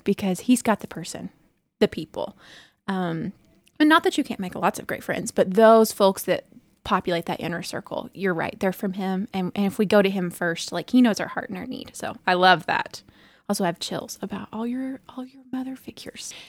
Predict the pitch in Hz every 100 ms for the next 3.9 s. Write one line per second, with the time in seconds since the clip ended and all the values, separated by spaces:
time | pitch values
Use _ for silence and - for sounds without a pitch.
0 | _ - 254 240 302 370 - 285 311 320
1 | 269 - 214 214 208 254 262 330 - -
2 | 214 - _ _ _ _ - 175 214 208
3 | 196 175 214 226 220 220 226 220 -